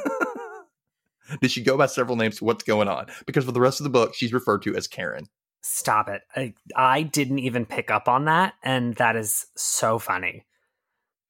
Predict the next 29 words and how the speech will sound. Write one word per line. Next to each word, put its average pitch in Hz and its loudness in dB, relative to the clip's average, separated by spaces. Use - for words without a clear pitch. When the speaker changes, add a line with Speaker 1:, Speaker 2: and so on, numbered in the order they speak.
Speaker 1:
'Cause 156 0
I 160 6
remember 151 4
I 117 4
wrote 127 6
it 120 0
down. 139 4
I 98 2
was 95 -2
like, 110 0
"Claudia 151 -2
Moreland," 104 -4
and 113 -4
when 113 2
I 101 4
saw 104 2
her 117 4
name, 123 4
and 107 0
then 113 4
I 110 4
saw 107 2
Karen. 104 -2
Who 214 -2
the 311 -4
hell 277 2
is 294 0
Karen? 349 0
<laughs> - 0